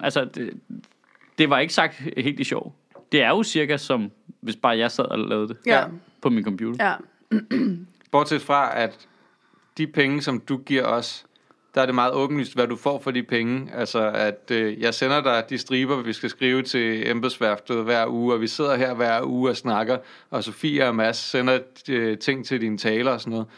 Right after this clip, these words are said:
Speaker 3: Du f-, ved åbenlyst, hvad du får for de penge, du giver os jo.
Speaker 1: Ja, ja, det er jo, øh, det er jo synligt for mig.
Speaker 2: Mm.
Speaker 1: Øh,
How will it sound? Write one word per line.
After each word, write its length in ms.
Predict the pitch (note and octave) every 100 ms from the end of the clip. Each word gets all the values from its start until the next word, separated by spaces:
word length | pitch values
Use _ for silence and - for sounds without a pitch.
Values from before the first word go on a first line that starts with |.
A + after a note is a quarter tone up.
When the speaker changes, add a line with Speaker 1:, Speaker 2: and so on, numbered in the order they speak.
| - -
Speaker 3:
Du 60 | B2
f-, 180 | - -
ved 220 | C3+ D3 D3
åbenlyst, 480 | D3 D3+ D#3 A#2+ B2
hvad 120 | A#2+
du 100 | A#2+
får 280 | - D3 C3+
for 60 | C3
de 120 | A#2+
penge, 320 | A#2+ B2+ C#3+
du 80 | C3
giver 220 | - D3+
os 200 | D3 A2
jo. 40 | G#2+ -
Speaker 1:
Ja, 120 | A#3
ja, 180 | A3 E3
det 120 | D3
er 40 |
jo, 180 | A3 G#3
øh, 220 | E3+ D3+ C#3+
det 100 | F#3+
er 40 |
jo 80 | F#3+
synligt 380 | F3+ G#3 G#3 D3
for 120 | C#3+
mig. 220 | C3 E3 -
Speaker 2:
Mm. 280 | G#3 G3 F3 F3+ - - - - - _ - -
Speaker 1:
Øh, 320 | C#3 B2